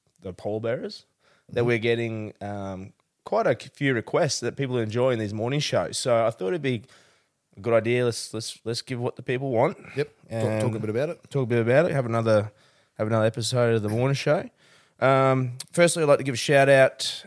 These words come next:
Speaker 1: uh, to Deadbeat Eyewear for the safety glasses, which I will be wearing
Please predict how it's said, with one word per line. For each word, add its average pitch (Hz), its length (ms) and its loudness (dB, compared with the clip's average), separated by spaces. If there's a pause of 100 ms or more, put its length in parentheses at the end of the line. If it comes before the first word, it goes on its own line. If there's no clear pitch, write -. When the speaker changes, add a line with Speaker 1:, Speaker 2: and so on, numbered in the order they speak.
Speaker 1:
uh, 117 600 2
to 120 680 0 (460)
Deadbeat 120 540 0
Eyewear 151 560 2 (180)
for 113 680 4
the 110 580 -2
safety 123 360 0
glasses, 123 560 -2 (320)
which 117 220 0
I 127 120 8
will 131 180 2
be 127 80 2
wearing 113 520 2